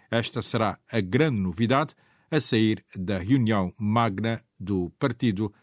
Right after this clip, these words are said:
que termina no domingo, diz Único Ode. Manuel Moreira, também no Facebook, diz, aliás, responde à pergunta com uma outra pergunta. "Acham que a indisciplina de um dos mais de quatro milhões de membros da Frelimo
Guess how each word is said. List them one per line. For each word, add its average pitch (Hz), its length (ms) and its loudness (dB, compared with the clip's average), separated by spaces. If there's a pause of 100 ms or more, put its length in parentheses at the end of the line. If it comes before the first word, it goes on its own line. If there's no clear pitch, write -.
(220)
que 104 100 -2
termina 104 500 0
no 80 120 -8
domingo, 92 520 -4 (540)
diz 98 420 -2 (120)
Único 120 580 -2 (100)
Ode. 87 380 -2 (880)
Manuel 226 300 4
Moreira, 95 400 0
também 120 340 0
no 107 340 0
Facebook, 127 720 -2
diz, 160 400 2 (600)
aliás, 110 320 2
responde 127 480 0
à 90 60 -2
pergunta 135 520 0 (320)
com 135 140 4
uma 123 120 6
outra 131 300 4
pergunta. 92 580 -4 (520)
"Acham 143 440 -2
que 101 160 -6
a 107 60 2
indisciplina 107 920 -2
de 104 160 0
um 170 120 4
dos 98 240 -4
mais 123 340 0
de 104 120 -6 (140)
quatro 165 380 0
milhões 110 380 0
de - 80 -10
membros 104 320 -4
da 139 120 -2
Frelimo 107 420 0